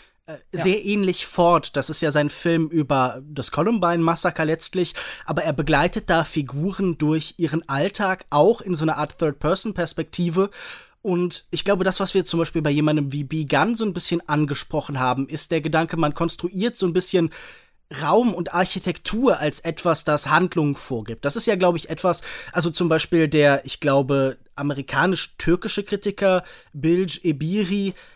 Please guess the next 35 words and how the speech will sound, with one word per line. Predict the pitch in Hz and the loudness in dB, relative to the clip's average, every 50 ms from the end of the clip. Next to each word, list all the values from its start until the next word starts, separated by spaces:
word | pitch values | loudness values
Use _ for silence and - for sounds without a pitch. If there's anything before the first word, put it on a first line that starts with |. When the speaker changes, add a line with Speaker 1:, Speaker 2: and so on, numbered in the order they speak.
| _ - | _ -6
Speaker 1:
hat | - 160 180 - | -4 -4 -2 0
ja | 214 185 175 160 156 151 | 2 2 4 2 2 0
geschrieben, | 139 147 151 151 - - - 180 180 180 165 180 170 165 156 - - _ _ _ _ _ _ _ | -4 -6 -4 -4 -4 -4 -2 -4 -2 0 0 2 2 0 0 -4 -8 _ _ _ _ _ _ _
äh, | - - - 147 | -20 -20 -10 -6
Paul | - 165 170 170 | -2 -2 0 0
W | 165 175 170 180 | 2 2 2 2
S | 160 - | 0 0
Anderson | 165 170 185 170 - - 175 165 | 0 0 0 0 0 -2 -2 0
wäre | 160 165 156 165 | 0 0 0 2
sowas | 147 165 156 151 165 160 - - 151 | 2 0 2 4 4 2 2 0 -4
wie | 151 160 160 151 | -4 -4 -4 -2
der | - 151 151 147 143 143 143 143 - - - - - _ - - - - 170 | 0 2 4 4 4 4 2 0 -4 -12 -20 -20 -20 _ -20 -20 -16 -10 -8
am | 170 160 | -6 -6
stärksten | - - - 202 185 202 - - - 190 | -4 -2 0 2 2 2 2 -2 -4 -4
architekturbezogene | 185 - 165 165 - 185 175 - 185 165 - - - - - 226 262 247 185 160 151 - - - - 165 151 139 120 135 123 120 113 107 | -4 -4 -4 -2 0 -2 -2 -2 -2 -4 -4 -6 -6 -4 0 2 2 2 2 0 0 0 0 0 2 2 2 2 2 0 -2 -4 -4 -6
Filmemacher | - - - 139 135 131 127 123 117 120 123 - - 139 - - | -8 -6 -2 0 0 0 0 0 0 0 0 0 -2 -2 -2 -2
unter | 160 156 151 156 | -2 -2 -2 -2
den | 139 143 139 139 | 0 0 2 2
modernen | 139 135 135 131 - 135 135 143 143 143 139 135 117 | 2 0 -2 -2 0 0 2 2 2 2 0 0 0
B-Film-Action-Regisseuren. | 143 139 156 151 - - 135 127 127 123 135 131 - - - 135 117 120 117 113 123 117 - - 127 117 117 113 120 110 - - - - - - - - | 2 2 2 2 0 -2 -2 -2 -2 -4 -6 -8 -8 -8 -8 -8 -6 -6 -6 -6 -6 -6 -6 -4 -4 -4 -4 -4 -6 -6 -8 -10 -14 -14 -14 -14 -10 -6
Und | - 175 170 | -4 -2 -2
ich | - - | -2 2
glaube, | - 175 185 226 220 220 - | 4 4 6 6 4 2 0
auch | 175 - - | -2 -2 -2
hier | - 185 220 240 | -4 -4 -2 0
merkt | 226 196 190 175 - - | 2 2 2 2 0 -2
man, | 180 165 156 - | -2 -2 0 0
wie | 151 151 | 0 -2
sehr | 135 127 147 165 135 - 147 156 202 | -2 -2 -4 -6 -4 0 2 2 2
es | 214 - | 0 -2
ihm | - 185 185 180 | -4 -4 -2 -2
darum | 180 170 170 165 | 0 0 0 -2
geht, | 147 180 196 185 - | -2 -2 -4 -4 -2
so | 170 160 | -2 0
einen | 160 180 | 0 -2